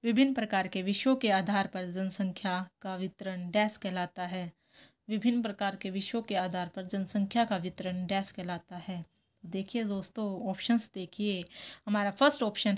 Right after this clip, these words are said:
है व्यावसायिक संरचना, हमारा डी, बी ऑप्शन दोस्तों आयु संरचना,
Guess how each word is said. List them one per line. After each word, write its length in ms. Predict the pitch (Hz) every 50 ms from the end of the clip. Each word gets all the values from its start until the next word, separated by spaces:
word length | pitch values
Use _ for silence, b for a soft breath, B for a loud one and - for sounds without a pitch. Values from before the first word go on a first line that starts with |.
| -
है 240 | 220 208 202 190 185
व्यावसायिक 680 | 175 180 185 175 - - - 190 190 196 196 196 -
संरचना, 680 | - - 208 190 180 180 185 180 - - 208 214 214 214 214 -
हमारा 260 | - 190 190 190 190 185
डी, 220 | 185 185 240 285 294 349 - 220
बी 240 | 190 208 247 285
ऑप्शन 380 | 311 262 226 - - - 190 180
दोस्तों 360 | 180 185 175 - - 190 185 -
आयु 260 | 180 185 190 190 208 202
संरचना, 600 | - 214 202 196 202 196 - - 208 214 214